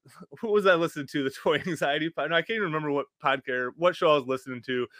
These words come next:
but someone's just like, "Yeah, a bunch of people are mad 'cause I can't jack off to her anymore." <laughs> And I mean, honestly, like, that's exactly right. Like, I love my April. I love the eighty-seven April, but, like,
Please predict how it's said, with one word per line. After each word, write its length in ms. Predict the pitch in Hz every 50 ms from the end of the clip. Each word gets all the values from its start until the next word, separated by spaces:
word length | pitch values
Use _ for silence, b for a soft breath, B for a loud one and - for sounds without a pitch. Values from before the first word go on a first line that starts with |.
| b b b b b -
but 180 | 143 143 -
someone's 260 | - 196 190 190 180
just 80 | 165 160
like, 160 | 180 160 147
"Yeah, 180 | 170 180 180 180
a 40 | 165
bunch 180 | 185 196 170 -
of 40 |
people 180 | - 190 160 180
are 60 | 170
mad 240 | 160 165 160 156 151
'cause 80 | 151 156
I 60 | 147
can't 240 | - 165 156 147 131
jack 280 | 147 156 143 135 -
off 220 | 147 127 127 120 -
to 100 | 147 139
her 160 | 131 131 131
anymore." 480 | 131 131 131 135 139 127 135 143 143 -
<laughs> 40 | -
And 120 | 226 - -
I 40 | 226
mean, 180 | 202 202 196 214
honestly, 540 | 240 254 262 254 240 226 - 240 220 220
like, 300 | 214 190 180 165 156 143 b b b b b b b b b -
that's 180 | 330 330 320
exactly 500 | 262 220 170 156 160 151 160 156 - 156
right. 200 | 139 139 135 135
Like, 180 | 135 139 135 170
I 180 | 196 226 240 247
love 280 | 226 202 202 196 196
my 160 | 190 190 190 190
April. 360 | 185 185 185 180 - 180 175
I 80 | 190 202
love 240 | 185 175 180 180 160
the 160 | 170 - 160
eighty-seven 480 | 165 165 170 160 - 165 160 160 160 151
April, 440 | 143 147 156 156 - 156 151 156 147
but, 180 | 135 143 139 131
like, 240 | 151 151 143 135